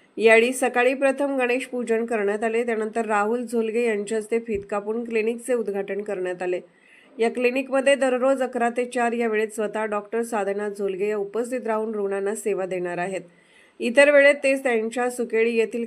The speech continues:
क्लिनिकमध्ये रुग्णांच्या सेवेसाठी उपलब्ध राहणार आहेत. या उद्घाटनासमयी नागोठणे येथून प्रकाश जैन, दीपक गायकवाड, दीपिका गायकवाड, डॉक्टर अभिषेक शहासने, कांसई येथील बिजली हॉटेलचे मालक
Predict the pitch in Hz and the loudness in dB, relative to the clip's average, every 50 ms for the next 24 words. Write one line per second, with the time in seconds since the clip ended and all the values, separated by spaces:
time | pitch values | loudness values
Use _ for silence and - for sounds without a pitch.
0 | 233 - 208 202 214 226 226 220 220 220 214 226 233 220 202 196 202 208 220 233 | -4 -4 -2 0 0 -2 -2 -2 -4 -2 0 0 0 2 0 0 -2 -2 -4 -4
1 | 233 254 240 240 - 220 196 196 208 208 214 196 202 220 208 - - 180 185 180 | -4 -6 -6 -4 -2 -2 0 0 -2 -2 -4 -6 -4 -6 -6 -4 -4 -6 -6 -4
2 | 175 208 214 208 196 180 180 175 170 170 180 180 170 175 - _ _ _ _ _ | -4 -4 -4 -4 -4 -6 -6 -6 -4 -4 -4 -6 -8 -10 -14 _ _ _ _ _
3 | _ _ - 220 220 233 226 220 214 233 240 233 262 262 269 277 269 269 277 254 | _ _ -2 2 4 4 4 4 4 0 2 2 2 2 2 0 0 0 -2 0
4 | 247 254 254 269 269 254 233 220 214 233 240 254 262 254 254 247 240 233 247 240 | 0 0 0 0 0 0 0 0 0 -2 -2 -2 -2 -2 0 -2 0 0 -2 -2
5 | 247 233 240 226 220 220 233 240 233 208 202 220 220 226 233 233 208 196 202 208 | -2 -2 -2 -4 -2 0 -2 -2 -2 -2 -2 0 0 0 -2 -2 -4 -4 -4 -4
6 | 208 202 202 208 202 202 202 196 202 208 220 220 202 214 202 - 196 202 208 208 | -6 -6 -4 -2 -2 -2 -2 -2 -4 -4 -4 -4 -4 -6 -4 -4 -6 -6 -4 -6
7 | 202 202 196 185 190 196 - 226 202 180 180 - - - _ _ _ _ - 202 | -4 -2 -2 -4 -4 -4 -4 -2 -2 -2 -2 -6 -12 -20 _ _ _ _ -6 -2
8 | 214 226 226 233 269 269 254 233 240 254 233 - 285 277 277 - - 254 247 262 | 0 0 2 2 2 2 2 2 0 -2 -2 -2 -4 -4 -4 -2 -4 -2 -2 0
9 | 247 247 240 254 233 233 233 247 240 240 226 220 208 202 214 214 240 233 240 240 | -2 -2 -2 -2 -2 -2 -2 -4 -2 -2 -2 0 0 -2 -4 -2 -2 -2 0 0
10 | 226 214 208 226 226 220 196 180 196 202 180 196 196 226 247 247 226 202 214 208 | 0 -2 0 0 -4 -4 -2 -2 -4 -4 -4 -4 -4 -4 -2 -2 -2 -2 -2 -6
11 | 208 202 - 226 226 220 214 202 196 196 208 202 175 | -6 -6 -4 -4 -4 -2 -2 -4 -4 -2 -2 -2 -4